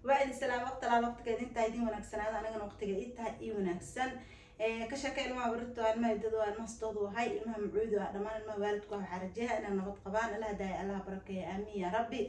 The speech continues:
Ee, soo dhawaada, meel walba dunida ku joogtiin, waxaan idin leeyahay gacmo furo, qalbi furo, ku soo dhawaada. Asxaabta hore ila joogta, aad iyo aad aa mahadsantihiin.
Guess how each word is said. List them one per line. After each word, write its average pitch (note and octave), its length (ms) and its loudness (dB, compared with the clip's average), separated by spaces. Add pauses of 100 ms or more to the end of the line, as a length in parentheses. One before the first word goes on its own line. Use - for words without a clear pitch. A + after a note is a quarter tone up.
(420)
Ee, A3+ 260 0
soo C4+ 220 6
dhawaada, A#3+ 840 6
meel A#3+ 160 2
walba A3+ 160 2
dunida A#3+ 300 0
ku - 100 -10
joogtiin, A3 380 -4
waxaan F#3 220 -2
idin G3+ 120 0
leeyahay G3+ 140 2
gacmo G3 220 -6
furo, G3 160 -4
qalbi G3+ 240 -2
furo, G3+ 180 -8
ku - 100 -14
soo A3 180 0
dhawaada. G3+ 420 4
Asxaabta G3+ 340 -6
hore G#3 140 -2
ila G#3 160 4
joogta, G3 300 -2
aad C4+ 200 4
iyo A#3 100 2
aad A#3 120 2
aa A3 40 4
mahadsantihiin. B3 560 -6